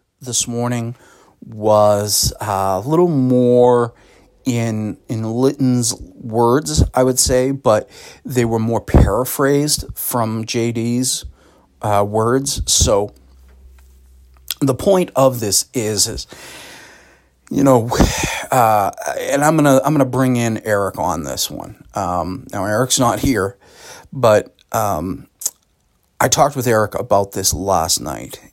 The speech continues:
and Eric pointed out to me that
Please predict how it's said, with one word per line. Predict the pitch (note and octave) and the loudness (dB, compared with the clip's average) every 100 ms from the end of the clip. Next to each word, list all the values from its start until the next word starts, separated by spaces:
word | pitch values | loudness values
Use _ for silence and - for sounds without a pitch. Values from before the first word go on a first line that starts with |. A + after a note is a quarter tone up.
| _ - | _ -10
and | G2+ G2 F#2+ - - | -8 -6 -8 -10 -4
Eric | A2+ C3 B2+ - - - _ _ _ _ _ _ _ _ _ | 2 4 2 -2 -20 -20 _ _ _ _ _ _ _ _ _
pointed | - C3+ A2+ G2+ | 0 2 2 2
out | G2+ G2 | 2 2
to | - | -2
me | F#2+ F#2+ | -4 -6
that | F#2+ F#2 F2 - | -2 -2 -2 -6